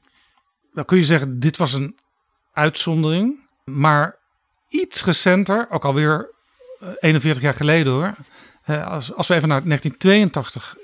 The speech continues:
kijken, toen was er een kabinet waar, eh, C D A, Partij van de Arbeid en D zesenzestig met z'n drieën in zaten. En de uitslag bij de statenverkiezingen voor de Partij van de Arbeid was toen heel slecht.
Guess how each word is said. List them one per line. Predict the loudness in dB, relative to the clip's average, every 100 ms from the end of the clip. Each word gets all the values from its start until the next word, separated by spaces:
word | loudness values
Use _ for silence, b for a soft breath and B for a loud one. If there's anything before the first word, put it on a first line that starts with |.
| -18
kijken, | -4 -2 -2 -4 -8 -12 b b b b _ _ -20 _ _ _
toen | 2 4
was | 4 2
er |
een | 0 2
kabinet | 2 2 4 2 0 -8
waar, | -2 0 0 -4
eh, | -12 -12 -12
C | -10 -4 0 2
D | 2
A, | 2 0
Partij | 0 0 0
van | 0
de | -2
Arbeid | -2
en | -2
D | 0
zesenzestig | 0 0 -2 -2 -4 -6
met | -6
z'n | -4
drieën | -2 0 0
in | 2 0
zaten. | 0 0 0 -4 -6 b b b b b b b b b _
En | -2 0 2 2 -2 -6 -4
de | 0
uitslag | 2 2
bij | 2
de | 2
statenverkiezingen | 4 2 2 -2 0 0 0
voor | -2
de |
Partij | -4 2 2
van | 2
de | 0
Arbeid | 2 2 2
was | -2 -6
toen | -4 -2
heel | 0 -2
slecht. | -4 -2 -2 -2 -12 -18